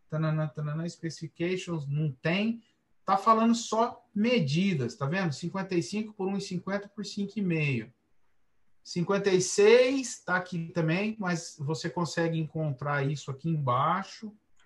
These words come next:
Aqui, ó. Então, cinquenta e cinco, cinco e meio, um e meio. Cinquenta e cinco,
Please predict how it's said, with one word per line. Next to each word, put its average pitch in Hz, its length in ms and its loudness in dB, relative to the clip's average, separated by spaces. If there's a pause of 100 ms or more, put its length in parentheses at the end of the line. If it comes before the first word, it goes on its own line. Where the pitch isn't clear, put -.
(360)
Aqui, 127 300 -4
ó. 117 160 0 (520)
Então, 151 160 -2
cinquenta 180 480 0
e 175 80 4
cinco, 220 580 -2 (220)
cinco 190 400 -4
e 185 40 0
meio, 214 480 2 (120)
um 208 160 -2
e 208 100 2
meio. 131 520 2 (880)
Cinquenta 156 400 -6
e 156 80 -2
cinco, 196 320 -6